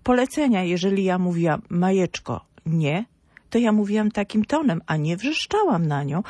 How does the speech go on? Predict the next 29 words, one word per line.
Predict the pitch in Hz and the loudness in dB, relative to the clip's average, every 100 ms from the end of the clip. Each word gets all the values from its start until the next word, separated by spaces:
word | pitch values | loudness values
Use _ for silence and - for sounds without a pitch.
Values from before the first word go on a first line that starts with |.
| - - | -6 0
ani | 214 220 | 4 4
nie | 214 | 4
mówiłam, | 220 226 269 277 | 2 0 0 0
Majuniu, | 381 392 415 415 370 359 | 2 2 4 2 2 -2
proszę | - 427 440 359 - | -2 -2 -2 -2 -4
cię, | 370 392 370 | -2 -2 -2
nie | 359 349 | 0 0
rób | 262 208 - | 0 -2 -2
tego. | 180 165 175 - - | -2 0 -2 -6 -6
Po | - 254 | -4 -2
prostu | 247 269 - 247 | 0 -2 -2 -6
tryb | - 233 240 - - | 0 2 2 -2 -8
oznajmiający. | 226 226 240 220 185 135 - 180 | 0 2 2 2 0 -2 -4 0
Następnie | 214 330 - 151 135 120 - - - - - | 0 0 0 -2 -2 -8 -10 -14 -20 -18 -14
stawianie, | - - 208 185 185 165 170 | -6 0 2 4 2 0 -4
i | - 196 | -4 -4
tutaj | 170 247 - 226 | -2 -2 0 0
do | 180 180 | 0 -2
pani | 196 202 202 - | 0 0 0 -2
od | 180 - - | -4 -4 -4
Lagotto | 180 160 196 - 185 | -4 0 -2 -2 -2
Romanolo. | 175 170 175 175 165 160 - - _ - | 0 0 0 0 0 -2 -6 -12 _ -8
Proszę | - 214 214 170 | 0 2 2 -4
panią, | - 165 - - - - | -6 -6 -4 -6 -10 -16
stawianie | - - 208 196 208 214 202 175 - | -14 -2 0 2 2 2 0 -2 -6
zbyt | 160 214 247 - | -2 0 0 -6
wysokich | 160 175 - 196 185 202 180 | -6 -6 -2 -2 -2 -4 -6
wymagań | 151 160 156 160 160 160 | -4 -4 -2 -4 -4 -4
szczenięciu. | - - 160 156 135 139 - | -6 -4 -2 -2 -2 -6 -12